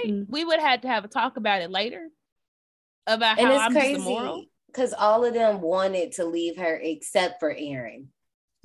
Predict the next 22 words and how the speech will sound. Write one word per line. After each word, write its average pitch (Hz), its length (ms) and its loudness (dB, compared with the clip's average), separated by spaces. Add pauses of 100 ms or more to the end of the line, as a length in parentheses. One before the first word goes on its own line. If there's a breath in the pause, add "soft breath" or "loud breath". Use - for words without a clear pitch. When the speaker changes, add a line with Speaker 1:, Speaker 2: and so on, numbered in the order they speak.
(200)
Speaker 3:
And 185 180 -2
this 214 200 2
was 208 160 -2
the 196 80 -2
point 196 300 0
where 165 160 2
I 165 80 0
was 156 120 0
like, 156 180 0
"Aaron, 160 540 -2
you 175 140 -2
already 185 380 2
threw 165 180 -2
a 156 60 0
joint 143 280 -8
out 123 140 -10
the 127 80 -14
window, 120 360 -14
so - 140 -18
that's 135 220 -6
one 131 180 -8
strike, 127 300 -16